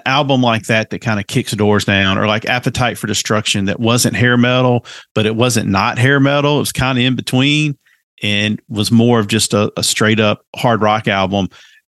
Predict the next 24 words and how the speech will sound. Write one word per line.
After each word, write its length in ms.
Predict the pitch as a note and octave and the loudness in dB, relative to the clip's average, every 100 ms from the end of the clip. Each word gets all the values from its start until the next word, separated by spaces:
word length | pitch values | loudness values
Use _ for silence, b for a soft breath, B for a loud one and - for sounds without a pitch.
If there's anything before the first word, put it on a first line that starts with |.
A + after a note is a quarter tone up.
| _ | _
Came, 240 | - A2+ A2 - - | -2 2 0 -2 -6
that 180 | A#2 A#2 | -4 -4
came 240 | - A#2 G#2+ | -2 0 0
out 160 | G#2 | 0
at 80 | G2 | -2
a 80 | F#2+ | -4
time 360 | G#2+ G2 G2 | -2 -2 -2
when 140 | F#2+ F#2+ | -2 -2
everything 400 | G#2 G2 G#2 G2 | -2 -2 -2 0
else 320 | F#2+ - - | -2 -2 -4
was 220 | G2 F#2 | -4 -4
just 320 | G#2+ F#2+ - | -2 -2 -2
basically, 720 | - G2 - G2+ - G2 F#2+ - B B _ | -2 -2 0 -4 -2 0 0 -4 B B _
you 80 | - | -2
know, 220 | F#2+ F2 F2+ - | 0 0 -2 -8
Poison 420 | A#2 G#2+ G2+ G2 | 0 2 2 2
and 160 | F#2 F2 | 0 0
Warrant 320 | F#2+ G2 F#2+ | 0 0 0
and 100 | - | -4
Trixter 480 | - G#2+ - - F2 | -2 -2 -2 -2 -2
and 140 | E2+ | 0
that 160 | F2 - | -2 -4
kinda 220 | F#2+ - | -6 -4
stuff. 420 | - - - - | -4 -4 -4 -6